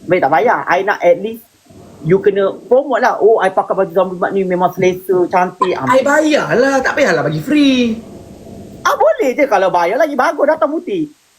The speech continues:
Speaker 2: Oh, ada butik?
Speaker 1: Ada.
Speaker 2: Dekat mana?
Speaker 1: Bangi Central.
Speaker 2: Oh, ah, tapi kalau macam I masuk-masuk T V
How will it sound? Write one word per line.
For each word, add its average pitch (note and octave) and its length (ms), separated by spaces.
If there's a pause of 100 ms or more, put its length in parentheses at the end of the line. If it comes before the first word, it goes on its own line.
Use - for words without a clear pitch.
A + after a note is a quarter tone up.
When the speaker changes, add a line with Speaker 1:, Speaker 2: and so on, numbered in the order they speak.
(220)
Speaker 2:
Oh, B2+ 220
ada A#3+ 160
butik? B3 480 (580)
Speaker 1:
Ada. B4+ 280 (520)
Speaker 2:
Dekat - 220
mana? D4 420 (680)
Speaker 1:
Bangi G#3+ 320
Central. A3+ 560 (560)
Speaker 2:
Oh, D#3+ 480 (420)
ah, D3+ 100
tapi F#3+ 220
kalau A#3 180
macam A3 260
I G#3+ 140
masuk-masuk A3 460
T A3+ 100
V A3+ 100